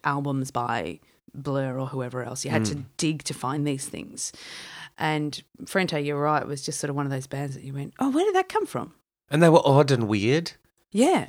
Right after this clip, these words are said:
Speaker 2: And it was really cool. It was like, "You're, you're odd and weird and we're celebrating that."
Speaker 1: We're allowed to be odd and weird.
Speaker 2: Yeah.
Speaker 1: I think that's why I got so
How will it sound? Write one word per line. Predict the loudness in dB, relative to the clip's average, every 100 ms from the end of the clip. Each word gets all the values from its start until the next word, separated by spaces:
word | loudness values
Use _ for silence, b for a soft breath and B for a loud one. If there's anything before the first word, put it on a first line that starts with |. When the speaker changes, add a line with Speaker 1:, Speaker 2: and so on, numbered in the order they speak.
| 2
Speaker 2:
And | 4
it | 6
was | 4 2
really | 0 0
cool. | -2 0 0 0
It | -2
was | 0
like, | -2 -2 -6
"You're, | -2 -2
you're | 0 2
odd | 2 2
and | 0
weird | 0 0
and | -2
we're | -2
celebrating | -2 -2 0 -2 -2 -6
that." | -8 -2
Speaker 1:
We're | 2
allowed | 4 4 4 2
to |
be | -2 2
odd | 2 4
and | 2
weird. | 2 0 -2 0
Speaker 2:
Yeah. | -2 -4 B B B B -6
Speaker 1:
I |
think | 0 0
that's | 0 0
why | 0
I | 2
got | 0 0
so | -2 -2 -6